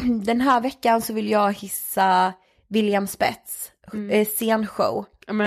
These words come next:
Speaker 1: Eh,
Speaker 2: oh my god, <laughs> ja.
Speaker 1: Mormor, jag vet att du är i himlen, men har du tid en timme? Ja, men vi var ju på den.
Speaker 2: Ja.
Speaker 1: Jag, eh, var ju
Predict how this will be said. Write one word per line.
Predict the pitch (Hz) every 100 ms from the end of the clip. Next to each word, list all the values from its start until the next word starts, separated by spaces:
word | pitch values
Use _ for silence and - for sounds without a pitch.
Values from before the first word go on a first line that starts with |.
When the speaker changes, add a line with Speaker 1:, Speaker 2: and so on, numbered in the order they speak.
| 196
Speaker 1:
Eh, | 190 175
Speaker 2:
oh | 175
my | 160 143 -
god, | - - - 254
<laughs> |
ja. | - 247 - _ _ _ -
Speaker 1:
Mormor, | 226 226 233 226 208 196 196
jag | 202
vet | 202 196 190
att | 185
du | 190
är |
i | 190
himlen, | 196 190 185 170
men | 180
har | 185
du | 185
tid | - 175 175
en | 185
timme? | 208 208 - - -
Ja, | 214
men | 196 180 180
vi | 180
var | 175
ju | 135
på | -
den. | 160 - _ - 285
Speaker 2:
Ja. | 269 - _ _ -
Speaker 1:
Jag, | 190 190 190 180 185
eh, | 180 175
var | 180
ju | 196 - -